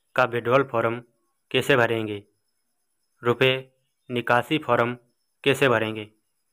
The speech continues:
इसके लिए आपको वीडियो को बिना स्किप किए एंड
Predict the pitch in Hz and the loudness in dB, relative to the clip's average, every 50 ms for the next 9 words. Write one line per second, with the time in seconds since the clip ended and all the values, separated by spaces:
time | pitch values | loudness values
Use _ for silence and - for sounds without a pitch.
0 | _ _ 131 131 - - 151 151 151 151 143 127 - - _ _ 123 120 120 120 | _ _ -8 -6 0 0 2 2 4 4 2 2 0 -2 _ _ -12 -6 -6 -6
1 | 120 127 139 135 135 131 127 127 127 - _ _ _ _ _ _ _ _ _ _ | -2 0 0 0 0 -2 -4 -4 -4 -8 _ _ _ _ _ _ _ _ _ _
2 | 123 123 127 135 139 131 135 - - - 123 123 123 - - - 120 120 127 - | -4 0 2 2 0 0 -2 -8 -8 -6 -6 -6 -6 -8 -12 -6 -4 -4 -4 -4
3 | 151 139 139 139 | -4 -6 -6 -6